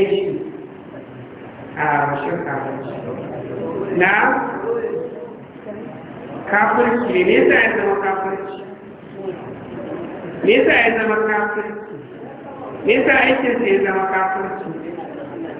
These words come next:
Saboda ya yi inkarin kudurar Allah. Yana ganin cewa idan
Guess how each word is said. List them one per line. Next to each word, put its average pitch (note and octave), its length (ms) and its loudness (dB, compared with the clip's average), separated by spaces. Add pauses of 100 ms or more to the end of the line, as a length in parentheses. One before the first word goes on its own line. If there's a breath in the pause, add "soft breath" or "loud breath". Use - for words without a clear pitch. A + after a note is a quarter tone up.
(720)
Saboda G#3+ 320 4
ya F#3+ 160 6
yi - 180 4
inkarin F3+ 640 2
kudurar F3 480 0
Allah. C3+ 500 -2 (1300)
Yana A#3 280 6
ganin G#3 420 6
cewa F3+ 440 6 (340)
idan G#3+ 380 2